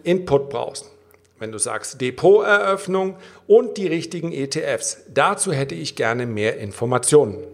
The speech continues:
Dann kann ich dir diese Informationen sehr gerne geben, denn ich spreche darüber regelmäßig in meinem Report. Hier unten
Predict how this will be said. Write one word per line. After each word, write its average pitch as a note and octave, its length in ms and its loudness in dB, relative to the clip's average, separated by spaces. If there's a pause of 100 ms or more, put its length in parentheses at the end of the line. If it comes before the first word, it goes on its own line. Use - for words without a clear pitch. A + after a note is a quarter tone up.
(580)
Dann C#3+ 240 0
kann G3+ 240 2
ich A3+ 160 2
dir F#3+ 260 2
diese E3 300 -2
Informationen D#3+ 800 -4
sehr F3+ 320 -2
gerne D3+ 360 0
geben, D#3 300 -2
denn C#3+ 160 2
ich C#3 160 -8
spreche E3 380 -4
darüber D3+ 460 0 (360)
regelmäßig E3+ 1000 2
in E3+ 180 2
meinem D3 400 -2
Report. B2+ 600 -4 (760)
Hier B3 480 2 (120)
unten F#3 500 2